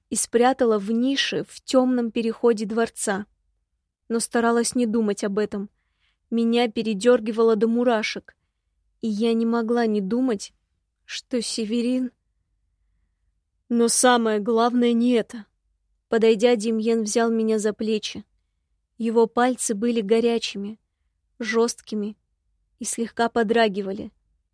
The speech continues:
Я смотрела в черные, широко раскрытые глаза, отмечала их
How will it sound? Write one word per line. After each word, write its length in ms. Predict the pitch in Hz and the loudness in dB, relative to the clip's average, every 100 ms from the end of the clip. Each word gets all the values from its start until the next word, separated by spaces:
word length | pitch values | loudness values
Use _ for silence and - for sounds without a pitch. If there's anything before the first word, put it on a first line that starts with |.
| _ _ - | _ _ -4
Я 220 | 226 233 | 0 0
смотрела 560 | - 226 214 220 214 | 0 -2 0 0 0
в 80 | 202 | -4
черные, 720 | - - 226 233 226 196 - - _ _ _ | -8 -2 2 2 0 -4 -8 -16 _ _ _
широко 640 | - - 247 226 - 269 262 | -12 -4 -2 -2 0 2 2
раскрытые 720 | 240 - - 240 220 226 202 | 0 0 0 0 2 0 2
глаза, 560 | 220 220 214 233 233 _ _ _ _ _ - | 2 2 0 -2 -4 _ _ _ _ _ -12
отмечала 640 | 220 - 233 - 262 254 | -8 -4 -4 -2 -2 0
их 420 | 233 - 226 - | -2 -4 -8 -10